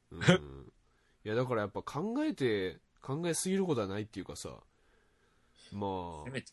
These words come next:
Speaker 2: ね、それぐらいの努力はしないとダメだよね。
Speaker 1: うん。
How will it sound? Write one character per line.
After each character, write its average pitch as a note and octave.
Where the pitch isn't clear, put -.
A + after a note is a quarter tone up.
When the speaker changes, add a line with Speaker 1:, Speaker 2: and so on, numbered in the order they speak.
Speaker 2:
ね、 G2
そ -
れ G2
ぐ G#2+
ら A2+
い G2
の F2
努 G#2+
力 A#2
は E2+
し -
な E2+
い D#2+
と D#2
ダ D#2
メ D#2
だ C#2+
よ -
ね。 -
Speaker 1:
う E2
ん。 D#2+